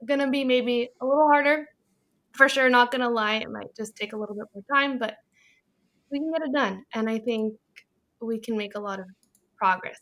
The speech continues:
in the years to come. We've made a lot of strides, you know, in the past, like, ten, fifteen years.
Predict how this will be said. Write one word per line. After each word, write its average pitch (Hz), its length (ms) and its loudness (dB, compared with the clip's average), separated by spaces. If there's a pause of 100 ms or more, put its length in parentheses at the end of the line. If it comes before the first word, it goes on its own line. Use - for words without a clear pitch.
in 208 100 -4
the 202 80 -4
years 190 260 -8
to 208 120 -14
come. 202 200 -14
We've 208 180 -12
made 220 300 2 (500)
a 220 100 0
lot 214 280 2
of 202 60 -4 (200)
strides, 196 500 -6
you 214 100 -4
know, 190 200 -6
in 185 140 -10
the 185 60 -12
past, 190 200 -8 (100)
like, 190 140 -20
ten, 196 240 -6
fifteen 202 380 -10
years. 190 320 -8